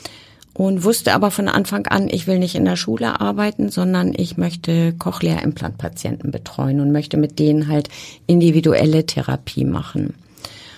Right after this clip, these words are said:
Und dann habe ich halt das Studium beendet und habe dann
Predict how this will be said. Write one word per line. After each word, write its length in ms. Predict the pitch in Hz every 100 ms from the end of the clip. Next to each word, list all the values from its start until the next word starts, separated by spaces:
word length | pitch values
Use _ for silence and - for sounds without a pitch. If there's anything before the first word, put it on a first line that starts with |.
| - - -
Und 360 | 160 160 160
dann 180 | 160 160
habe 120 | 165
ich 120 | 165 160
halt 420 | 156 156 - - - _ _ -
das 340 | 165 170 -
Studium 540 | - - 190 214 226 220
beendet 880 | 214 - 202 202 101 104 - - -
und 300 | 196 175 175
habe 140 | 175 170
dann 420 | - 156 156 160